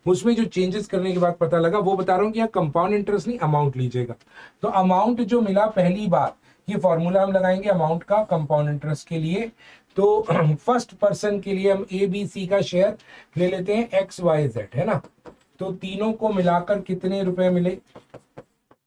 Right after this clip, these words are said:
छह हजार तीन सौ पाँच रुपए, right? तो पहले को एक्स पाँच परसेंट के हिसाब से दो वर्ष के लिए, दूसरे को वाई पाँच परसेंट के हिसाब से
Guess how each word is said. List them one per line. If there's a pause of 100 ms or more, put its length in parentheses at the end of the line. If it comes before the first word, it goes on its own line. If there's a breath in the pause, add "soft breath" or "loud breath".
(880)
छह
हजार
तीन
सौ
पाँच
रुपए,
right? (420 soft breath)
तो
पहले
को
एक्स (1000)
पाँच
परसेंट
के
हिसाब
से (880)
दो
वर्ष
के
लिए,
दूसरे
को
वाई (680)
पाँच
परसेंट
के
हिसाब
से